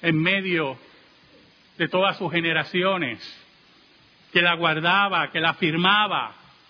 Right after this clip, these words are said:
que buscaba practicarla.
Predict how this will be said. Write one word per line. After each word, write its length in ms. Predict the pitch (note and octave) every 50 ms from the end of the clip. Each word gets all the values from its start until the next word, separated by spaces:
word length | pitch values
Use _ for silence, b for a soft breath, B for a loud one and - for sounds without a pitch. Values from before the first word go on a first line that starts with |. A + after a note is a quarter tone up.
| _ _ _ _ _ _ _ _ _ _ _ _ _ _ _ _ _ _ _ _ _ _ _ _ _ _ _ _ _ _
que 100 | - E3+
buscaba 500 | E3 E3+ E3 - - G3 F#3 G3 F#3+ F#3
practicarla. 960 | - G3+ F#3+ - - - G3+ E3 - G3+ G3+ G#3 G3+ F#3 D3 A#2 A2+ A2 A2+